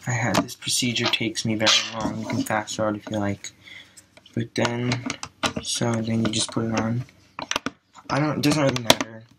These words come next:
what corner you do, but I always do the corners first.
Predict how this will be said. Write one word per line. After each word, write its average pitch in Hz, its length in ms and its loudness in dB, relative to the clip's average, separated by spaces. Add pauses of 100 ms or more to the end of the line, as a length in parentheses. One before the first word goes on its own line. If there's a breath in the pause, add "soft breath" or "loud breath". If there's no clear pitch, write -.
what 117 180 0
corner 117 320 2
you 110 100 0
do, 110 220 4
but 107 140 0
I 110 120 4
always 113 200 2
do - 120 4
the 107 80 2
corners 107 720 4 (1400 loud breath)
first. - 680 2